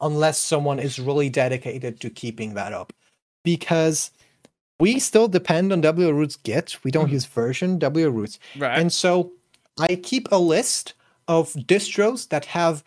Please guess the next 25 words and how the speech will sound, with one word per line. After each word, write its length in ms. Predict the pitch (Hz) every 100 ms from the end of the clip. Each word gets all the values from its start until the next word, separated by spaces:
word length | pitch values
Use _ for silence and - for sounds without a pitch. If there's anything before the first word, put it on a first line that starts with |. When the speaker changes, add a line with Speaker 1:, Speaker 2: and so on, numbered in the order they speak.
| _ _
Speaker 1:
explicitly 920 | - 170 - - 196 208 214 214 233 233
by, 320 | 131 156 165
like, 280 | 170 165 -
either 300 | 147 196 226
a 80 | 220
member 460 | 160 147 180 202 220
of 100 | 196
the 80 | 202
distro 380 | 202 196 196
or, 100 | 185
like, 200 | 160 139 135
a 40 |
trusted 460 | - 208 - 196 156
user 400 | 170 180 190 190
in 120 | 175
the 60 |
case 280 | 165 175 175
of 120 | 170
Arch 300 | - 131 151
or 80 | 170
a 60 | 156
similar 540 | - 175 156 151 147
th-, 360 | 139 - 165 156
thing, 380 | 175 151 214
Speaker 2:
Mm-hmm. 80 | 226